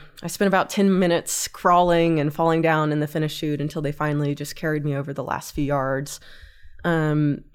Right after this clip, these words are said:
and when they did take my temperature, it was a hundred and eight point five, and apparently, um,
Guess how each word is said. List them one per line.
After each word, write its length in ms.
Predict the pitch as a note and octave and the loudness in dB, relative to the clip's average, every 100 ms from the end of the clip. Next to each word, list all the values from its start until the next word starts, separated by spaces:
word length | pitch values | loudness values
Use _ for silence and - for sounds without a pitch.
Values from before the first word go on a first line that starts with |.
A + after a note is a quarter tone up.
| - | 0
and 160 | F3 E3+ | 2 4
when 80 | |
they 120 | D#3+ D#3+ | 4 2
did 200 | C#4 A#3 | 2 0
take 240 | A#3 G#3 | -2 -2
my 80 | F#3 | -4
temperature, 440 | F3 D#3+ D#3+ E3 | -2 -4 -6 -4
it 40 | D3+ | -4
was 140 | D#3 | -2
a 80 | D3 | -4
hundred 420 | - G#3+ G#3+ G#3+ | -2 -2 -2 0
and 100 | F#3+ | 0
eight 200 | D#3 - | -2 -4
point 240 | E3+ - | -8 -6
five, 600 | - C#3 C#3 C#3+ C#3+ - - | -2 0 0 -2 -4 -8 -8
and 400 | D#3 D3+ D3 D3 - | -2 0 0 -2 -4
apparently, 720 | D#3+ - E3 - E3 D3 C#3+ | -8 -4 -4 -2 -2 0 0
um, 380 | C#3+ C#3 C3+ C3 | 0 -2 -4 -6